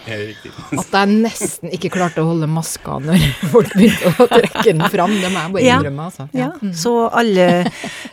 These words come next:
Speaker 3: det, Norge skal jo ha en ny branding, ehm, og skal ikke være natur og ikke være Hurtigruta lenger, men kultur og mat og alt mulig. Så der har vi en lang vei.
Speaker 1: Mhm.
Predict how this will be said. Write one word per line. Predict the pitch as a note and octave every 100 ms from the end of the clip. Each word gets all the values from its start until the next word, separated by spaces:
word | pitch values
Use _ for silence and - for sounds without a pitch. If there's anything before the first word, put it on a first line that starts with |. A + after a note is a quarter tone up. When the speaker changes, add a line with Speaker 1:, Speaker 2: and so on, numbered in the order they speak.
| -
Speaker 3:
det, | G#3 - - -
Norge | A#3 B3 E3+ F3+
skal | - G3 F#3+
jo | G3
ha | G3 F3+
en | F3+ F#3
ny | F#3+
branding, | E3 E3 E3 D#3 D3+ D#3 D3+ F#3+ B3 C4 - _ - - -
ehm, | G3 F#3 F3+ F3+ F3+ -
og | F3+
skal | G#3 E3
ikke | - -
være | D3+ D#3
natur | F3 E3+ - B2 D3 F3+ G3+ G3+
og | F#3+
ikke | - F3
være | F3 F3
Hurtigruta | - C#3 F2 D#3+ E3 D#3+ E3+
lenger, | E3 E3+ F#3+ F#3+ F3+
men | E3 E3
kultur | G3+ E3+ - D3 D3 D3+
og | E3+
mat | D3+ C3 B2+ C3+ -
og | D#3
alt | D#3
mulig. | F3 E3+ E3 F#3 - -
Så | - G3+
der | A3 G#3
har | G#3 A#3
vi | G#3+
en | F#3+ F3
lang | D3 C#3+
vei. | - - - _ -
Speaker 1:
Mhm. | A2 G2 G2